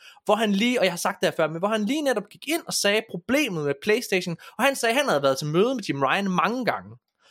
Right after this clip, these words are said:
og prøvet at forklare, at, fordi det er jo det, han er, han lever af at rådgive, og han sagde tilbage i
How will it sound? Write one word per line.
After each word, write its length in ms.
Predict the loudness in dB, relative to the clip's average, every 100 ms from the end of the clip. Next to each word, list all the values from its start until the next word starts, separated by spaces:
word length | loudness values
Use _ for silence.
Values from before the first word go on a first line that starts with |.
| _ _
og 160 | 0 0
prøvet 260 | 2 4 4
at 60 | 2
forklare, 580 | -4 -2 2 2 0 -6 _ _ _ _ _
at, 100 | -2
fordi 160 | 0 0
det 80 | 2
er 60 |
jo 60 | 2
det, 120 | 0
han 140 | 0
er, 120 | 0 0
han 280 | 0 -4 -6 _ -6
lever 400 | 0 2 4 4
af 160 | 4 0
at 180 | 2
rådgive, 420 | 4 4 2 -6 -8
og 60 | -2
han 180 | -2
sagde 300 | 0 0 0
tilbage 460 | -2 -2 0 0
i 40 | -2